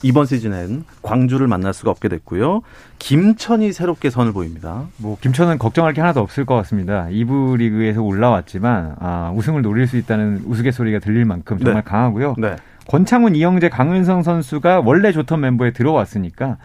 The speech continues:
Speaker 2: 김천은 시즌 초반에 선수 구성의 어려움을 빼면
Speaker 1: 네.
Speaker 2: 중반으로 갈수록 더 강해질 것으로 보입니다.
Speaker 1: 어...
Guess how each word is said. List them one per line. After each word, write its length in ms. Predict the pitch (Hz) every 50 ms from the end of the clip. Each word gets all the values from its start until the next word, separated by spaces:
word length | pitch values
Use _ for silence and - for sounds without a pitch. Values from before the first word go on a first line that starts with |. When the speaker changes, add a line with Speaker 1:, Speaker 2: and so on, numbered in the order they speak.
| - _ _
Speaker 2:
김천은 400 | - - 143 131 170 170 165 156
시즌 320 | 131 - 233 226 240 214 196 - - -
초반에 580 | - - 277 262 226 202 202 202 175 117 85 - - - - -
선수 320 | - - 233 254 214 233
구성의 560 | 156 147 143 135 160 156 151 147 147 147 143
어려움을 640 | 127 104 113 123 135 135 135 135 135 131 127 127 127
빼면 500 | 120 - 165 185 175 156 165 165 127 90 110
Speaker 1:
네. 180 | 120 123 104 -
Speaker 2:
중반으로 340 | - 139 147 185 180 170
갈수록 280 | 135 135 123 123 120 113
더 100 | - 113
강해질 340 | - - 110 117 123 113 110
것으로 220 | - 101 95 95
보입니다. 320 | - 90 85 76 73 - -
Speaker 1:
어... 460 | - 110 113 113 110 107 104 85 58